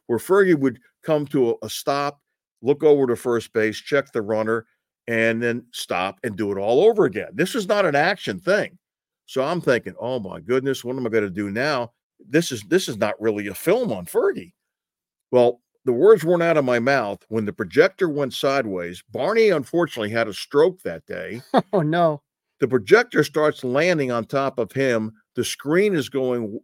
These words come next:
Speaker 1: wacky sideways. I don't know whether to run or keep on holding down the screen to help Buck. And I see in the back right-hand corner, Fergie's putting up his pants among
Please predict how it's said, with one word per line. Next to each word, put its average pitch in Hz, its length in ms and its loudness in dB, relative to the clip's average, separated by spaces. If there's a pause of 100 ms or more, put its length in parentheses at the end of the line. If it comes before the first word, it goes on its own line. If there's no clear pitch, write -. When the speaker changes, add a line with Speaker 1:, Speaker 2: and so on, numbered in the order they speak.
(360)
Speaker 1:
wacky 113 560 -6 (100)
sideways. 104 760 -4 (380)
I 143 140 0
don't 190 140 0
know 151 100 4
whether 135 280 6
to 107 120 -4
run 139 600 -2 (280)
or 196 80 -14
keep 165 280 -4
on 143 140 -2
holding 143 400 0
down 131 260 -2
the 113 80 -4
screen 139 380 -2
to 113 80 -4
help 101 300 -4
Buck. 139 320 -2 (520)
And 117 360 0
I 117 100 0
see 151 300 0
in 131 80 -2
the 113 100 0
back 156 340 -2
right-hand 147 520 -4
corner, 175 400 -4 (360)
Fergie's 196 440 0
putting 185 340 0
up 147 160 0
his 127 180 -6
pants 185 600 -4 (460)
among 143 440 -2